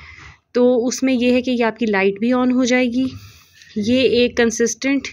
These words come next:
इसकी ह्यूमिडिफायर की आती है और उसके बाद जब दोबारा आप इसको प्रेस करेंगे तो फिर ये ब्रेक्स में भी आता है, एक एक सेकंड का गैप देता है। Hope you like the video,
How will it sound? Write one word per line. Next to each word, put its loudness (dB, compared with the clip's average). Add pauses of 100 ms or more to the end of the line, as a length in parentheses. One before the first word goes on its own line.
(220)
इसकी -4
ह्यूमिडिफायर 0
की -2
आती -4
है 0
और -2 (140)
उसके -4
बाद 2
जब 0
दोबारा 0
आप 0
इसको -4
प्रेस 0
करेंगे 0
तो -4
फिर 0
ये 2 (500)
ब्रेक्स 0
में 0
भी -2 (440)
आता -2
है, 2
एक 0
एक -6
सेकंड -2
का -6 (200)
गैप -4
देता -10
है। -14 (800)
Hope 0
you 2
like 0
the -2
video, -2